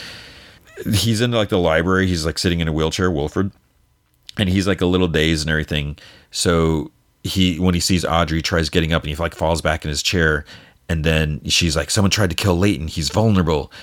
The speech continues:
And she's like, "The train needs you." And she wants to, like, walk out of there right now. And he, like, pulls away. And she's like, "What's wrong?"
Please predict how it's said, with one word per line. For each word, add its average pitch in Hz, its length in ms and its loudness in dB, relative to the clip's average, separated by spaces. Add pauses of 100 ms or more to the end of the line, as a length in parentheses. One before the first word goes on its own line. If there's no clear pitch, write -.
(220)
And 78 120 -6
she's - 140 2
like, 76 120 -2
"The 85 80 -2
train 104 280 2
needs 95 320 2
you." 76 260 0 (320)
And 80 460 -2
she - 180 0
wants 90 300 2
to, 80 240 2 (140)
like, 78 260 -6
walk 90 300 0
out 87 120 2
of 82 60 2
there 82 140 2
right 82 180 2
now. 82 240 0
And 76 80 -4
he, 85 140 2
like, 80 140 -2
pulls 87 200 0
away. 76 220 2
And 113 100 -2
she's - 100 -2
like, 82 140 -2
"What's - 160 -2
wrong?" 85 380 0